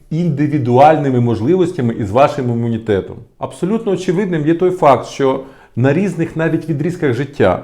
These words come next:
ті чи інші продукти, які ви споживаєте спокійно і без проблем, е, спочатку вам, е, приходиться обмежувати їх споживання, а потім навіть відмовлятися. Саме така ситуація є з, е, сирами з пліснявою,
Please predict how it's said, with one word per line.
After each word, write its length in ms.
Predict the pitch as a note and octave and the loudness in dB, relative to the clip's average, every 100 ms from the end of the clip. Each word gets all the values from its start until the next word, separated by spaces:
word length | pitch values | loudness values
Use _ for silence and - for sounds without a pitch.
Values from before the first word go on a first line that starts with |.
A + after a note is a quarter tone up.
| - | -6
ті 160 | - F#3 | -6 -4
чи 180 | F3+ | -4
інші 240 | E3+ E3+ D#3+ | -4 -4 -4
продукти, 680 | D3+ C3 C#3 B2 - F#2+ - - _ | -4 -4 -4 -4 -8 -12 -14 -20 _
які 220 | A#2+ D3+ | -6 -2
ви 100 | D#3+ | -2
споживаєте 680 | D3+ - B2 C#3 D#3 - C3 | -2 -2 0 2 2 2 0
спокійно 760 | - - D#3 D3+ F#3 E3+ B2+ A2+ | 0 -2 -4 -2 -4 -2 0 2
і 40 | |
без 180 | A2 B2 | 0 0
проблем, 540 | - B2+ B2+ G#3 C4 C4 - - - - B2 | 0 0 4 4 4 0 -14 -20 -12 -4 -2
е, 40 | |
спочатку 480 | - E3+ G3 F#3+ D3 | 0 2 2 2 4
вам, 280 | D3+ D3 - | 4 2 0
е, 80 | A2 | -2
приходиться 640 | D#3+ D#3 C#3+ B2 - - | 2 2 2 0 0 0
обмежувати 840 | - F3+ F3+ F#3+ F#3+ F3 E3+ F3 | 2 2 2 2 2 2 0 0
їх 120 | E3+ E3+ | -2 -2
споживання, 680 | - C#3+ C#3+ C#3+ C#3 B2+ C3 | -6 -4 0 0 0 -2 -4
а 80 | |
потім 320 | B2 B3 - B2 | -4 -4 -2 0
навіть 260 | E3 E3 | 2 0
відмовлятися. 840 | B2+ C3+ B2 G#2+ F2+ - - - - - _ _ _ _ _ _ _ _ _ _ _ _ _ _ _ _ | 0 -2 2 2 2 -2 -10 -14 -16 -20 _ _ _ _ _ _ _ _ _ _ _ _ _ _ _ _
Саме 300 | B3+ C4+ B3 | -4 -4 0
така 260 | A3 G#3+ | 0 0
ситуація 640 | F#3+ F#3 F3+ F3+ E3+ D3+ C3+ | 0 2 6 6 6 2 0
є 400 | C3 E3+ D#3+ A2 | 0 -2 -2 -4
з, 200 | G#2 C#3 | -4 0
е, 760 | C3 A#2 A2 G#2 G#2 G2+ - | 0 2 2 4 4 2 0
сирами 460 | - D#3+ E3+ B2+ A2 | 0 2 4 4 0
з 40 | |
пліснявою, 760 | - C3+ B2 A2 A2+ E3+ G3+ | -4 -4 0 0 2 0 -2